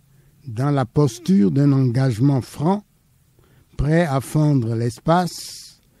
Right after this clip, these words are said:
vers des horizons toujours plus prometteurs. Les symboles affichés par ces deux partis politiques sont destinés à instruire leurs militants, à parler à leur conscience,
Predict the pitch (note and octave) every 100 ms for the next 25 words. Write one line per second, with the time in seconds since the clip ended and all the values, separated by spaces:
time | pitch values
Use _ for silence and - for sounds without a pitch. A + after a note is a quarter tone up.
0 | _ _ G#2 A2+ D3 C3 A#2 G#2 A#2+ A#2+
1 | B2 A2+ C#3 D3 A#2+ B2 A2+ C3+ C#3 C#3+
2 | C3 A#2 A2+ A2 - C#3+ A#2 F2 _ _
3 | _ _ _ _ _ _ _ _ _ _
4 | _ _ _ _ B2 C3 - F#3+ - A#3
5 | G3 C#3+ D3+ D3+ C3+ - C3+ A2+ C#3 B2+
6 | C3 A2 D#3+ C#3 C#3 A#2 D3 - A#2 A#2
7 | F#3+ - - _ _ _ _ _ _ _
8 | - C3 A2 C#3+ D#3 - E3+ E3+ F#3+ G3+
9 | D#3+ E3 D3+ C#3+ - - F3+ G3+ F3+ B2+
10 | G#2 F#2 _ _ A#2+ C3 D3 C3 A#2+ B2
11 | - D#3+ A2+ _ _ _ _ _ _ _
12 | _ C3+ B2 - D3+ D3 E3 G3 G#3+ D#3
13 | C3+ D3+ C#3+ - B2+ - F3+ D3 G#2+ -
14 | -